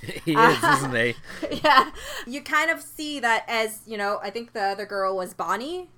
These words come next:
Speaker 2: Um,
Speaker 1: Yeah.
Speaker 2: she's younger and she kind of, like,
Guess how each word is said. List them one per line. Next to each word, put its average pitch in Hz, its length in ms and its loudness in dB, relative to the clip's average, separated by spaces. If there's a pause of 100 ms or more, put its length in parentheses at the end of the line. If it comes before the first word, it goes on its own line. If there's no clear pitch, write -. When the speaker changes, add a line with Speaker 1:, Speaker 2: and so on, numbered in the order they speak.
(380)
Speaker 2:
Um, 190 340 0 (180)
Speaker 1:
Yeah. 196 120 -14
Speaker 2:
she's 202 200 -8
younger 214 640 0
and 190 300 -8
she 233 180 -12
kind 220 280 -4
of, 202 80 -6
like, 190 380 -4